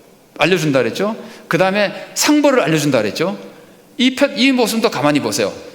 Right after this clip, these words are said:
내가 누구냐 하면, 아니, 미안합니다. 이건 예수님은 이제 하나님을 의미하는 거, 이제 하나님이 누구냐 하면 너희들을 다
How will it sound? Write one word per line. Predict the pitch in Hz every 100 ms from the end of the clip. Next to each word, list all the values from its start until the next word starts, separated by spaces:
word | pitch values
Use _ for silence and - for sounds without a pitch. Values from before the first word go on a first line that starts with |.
| - -
내가 | 143 196 226
누구냐 | 147 165 165 139
하면, | 156 104 -
아니, | 127 123
미안합니다. | 110 127 110 95
이건 | 113 180 135
예수님은 | 147 190 214
이제 | 160
하나님을 | 233 269 233 160
의미하는 | 139 139 120 107
거, | 80 117 -
이제 | 110
하나님이 | 101 - 269 277 262
누구냐 | 147 147 143
하면 | 131 156 95 - - - - - - - - - - - _ _ - _ _ 285 - - -
너희들을 | 117 165 214 202 220
다 | 190